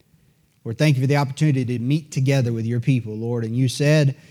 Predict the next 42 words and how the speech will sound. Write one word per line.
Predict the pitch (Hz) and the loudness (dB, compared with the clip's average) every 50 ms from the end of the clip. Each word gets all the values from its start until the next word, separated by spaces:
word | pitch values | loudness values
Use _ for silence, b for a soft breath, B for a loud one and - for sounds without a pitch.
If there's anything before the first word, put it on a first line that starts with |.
| B B B B B | B B B B B
"Where | - 131 127 131 | -2 0 0 0
two | 127 - 156 151 151 | 2 6 6 8 8
or | 151 | 8
three | 143 - 147 170 180 180 156 | 6 6 4 4 4 2 2
are | 123 131 123 | 2 0 0
gathered | 117 127 127 131 139 131 131 127 | 0 0 0 0 0 0 -2 -2
together | 131 120 127 127 127 127 | -2 -2 -2 -2 -2 -2
in | 123 120 | -4 -4
your | 123 123 | -4 -4
name, | 131 131 131 131 120 110 107 107 98 - _ _ _ _ _ _ - | -4 -6 -6 -6 -8 -10 -12 -14 -18 -20 _ _ _ _ _ _ -8
there | 117 117 123 | -6 -4 -2
will | 123 123 | -2 0
you | 120 113 120 123 | 0 0 0 0
be | 113 120 120 | 0 -2 -2
in | 117 113 | -4 -4
the | 113 | -4
midst." | 117 127 127 117 - - - | -4 -4 -4 -6 -8 -10 -12
So, | - - 113 | -12 -10 -8
Lord, | 110 113 123 127 123 120 | -6 -4 -4 -2 0 0
we | 131 131 | 0 0
trust | 117 - - 160 175 175 - - | 0 0 0 0 0 0 -2 -2
you | 151 127 123 | -2 -2 -2
that | 110 110 104 | -4 -4 -4
we're | 123 139 | -2 -2
not | 139 131 127 - - 120 | -2 -2 -4 -6 -6 -4
gathering | 110 127 131 131 131 131 131 127 120 | -2 0 0 0 0 0 0 0 0
here | 120 131 131 | 0 0 0
just | 127 113 120 117 - - | 0 0 -2 -4 -6 -8
as | 117 107 | -10 -8
a | 113 107 | -8 -8
social, | - - 135 135 131 - - 143 135 131 131 131 127 b b b b b b b b b b b b b b b _ | -4 -2 0 0 0 0 0 -2 0 0 -2 -4 -6 b b b b b b b b b b b b b b b _
uh, | 104 110 110 107 85 78 120 120 - _ _ _ _ _ _ - | -10 -8 -8 -8 -8 -10 -10 -12 -12 _ _ _ _ _ _ -14
social | - - 165 160 156 143 - 151 | -4 2 6 6 6 6 6 2
organization | 143 147 143 135 135 139 127 139 147 151 131 - 143 131 | 0 2 2 2 2 2 2 2 2 2 2 2 0 0
meeting, | 135 139 139 139 139 143 139 135 131 139 - _ b b b b b b b b - | 2 2 2 2 2 0 -2 -4 -6 -10 -14 _ b b b b b b b b -12
but | 113 110 - - | -12 -12 -10 -6
we're | 123 127 127 | -6 -4 -2
gathering | 113 123 127 127 131 131 127 131 131 | -2 -2 -2 0 0 0 0 0 0
here | 123 123 131 135 135 | 0 0 0 0 0
as | 131 120 107 98 - - - - | 0 -2 -4 -6 -10 -14 -14 -12
your | 110 110 110 | -8 -8 -8
people. | 107 - - 135 110 - - - 117 | -6 -4 -4 -6 -6 -8 -12 -18 -20